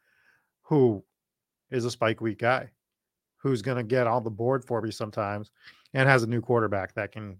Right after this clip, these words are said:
hopefully get him the ball? I don't know. Mitch Trubisky, eh, eh. Not feeling it so much, but, you know, maybe we'll take some shots at Chase Claypool, especially with how l-, late you can get him in the drafts.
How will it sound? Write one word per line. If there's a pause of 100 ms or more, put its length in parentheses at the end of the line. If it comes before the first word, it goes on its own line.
(200)
hopefully
get
him
the
ball? (440)
I
don't
know. (100)
Mitch
Trubisky, (120)
eh, (1200)
eh. (1300)
Not
feeling
it
so
much, (200)
but,
you
know, (580)
maybe
we'll
take
some
shots
at
Chase
Claypool, (360)
especially
with
how
l-,
late
you
can
get
him
in
the
drafts.